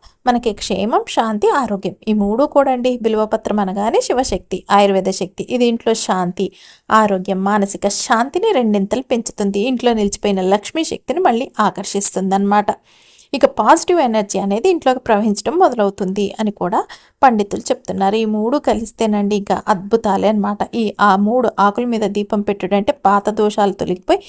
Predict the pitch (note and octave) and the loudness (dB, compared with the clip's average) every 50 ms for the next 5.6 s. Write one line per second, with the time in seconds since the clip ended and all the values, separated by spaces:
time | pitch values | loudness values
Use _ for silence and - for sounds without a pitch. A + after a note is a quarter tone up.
0 | - - - _ _ - G#3+ G#3 - - A3+ - A3+ G#3+ G#3 - A#3+ A#3 - G3+ | -16 -18 -20 _ _ 0 0 0 2 0 2 4 4 2 2 -2 -4 -4 -4 -4
1 | G#3 - G#3+ G#3 - G3 G3 - G3 F#3+ F#3 F3+ G3 - - - - G#3 - G#3 | -4 -4 -6 -6 -6 -8 -6 -4 -2 -2 -2 -2 -2 -4 -4 -6 -4 -4 -2 -2
2 | - - G#3+ - _ - C#4 C4+ C4 G#3+ G3+ - G3+ F#3+ G3 G3+ G3 G3 G3+ - | -2 -2 -4 -4 _ -6 -2 0 0 0 0 -2 -6 -4 -4 -2 -2 -2 -4 -4
3 | - - - - _ _ - G#3 A3 A3 A#3 B3+ B3 - G#3 G3+ G3+ - F#3+ F#3 | -8 -14 -20 -20 _ _ -4 -4 -2 0 0 0 0 0 -2 -4 -2 -2 -2 -2
4 | F#3 F#3 F#3+ G3 G3 G3 G3 F#3+ F3 - G#3+ G#3+ G3 G3 - F3+ F3+ F3 F#3 - | -2 -2 -4 -4 -2 -2 -4 -4 -2 0 0 0 0 0 -2 -4 -6 -4 -4 -6
5 | - F#3 - - F#3 F#3+ G3 F#3+ F#3 - - | -6 -6 -6 -6 -4 -2 -2 -2 -4 -6 -8